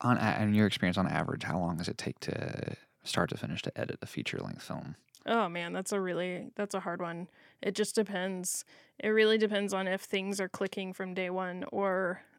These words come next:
Speaker 2: you know, Sunny in the Dark took me six months of editing,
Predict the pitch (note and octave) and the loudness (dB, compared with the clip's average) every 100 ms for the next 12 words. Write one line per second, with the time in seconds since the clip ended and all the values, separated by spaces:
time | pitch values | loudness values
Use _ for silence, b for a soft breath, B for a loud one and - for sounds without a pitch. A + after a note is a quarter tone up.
0 | - G#3 F#3+ E3+ F3 - B B B B | -4 -2 0 -2 -4 -8 B B B B
1 | - - B3 A3+ G3 F#3+ G3 F#3+ - B | 0 6 8 6 6 6 6 4 0 B
2 | B B B B _ _ - - F#3+ - | B B B B _ _ -4 -4 -4 -4
3 | G3+ F#3 F3+ F3 F3 F#3 - G3 - - | -2 -2 -2 -4 -4 -2 0 0 -2 -4
4 | F3+ F#3 G3+ G3 G3 G3 G3+ G3+ | -4 -2 0 0 0 0 0 -2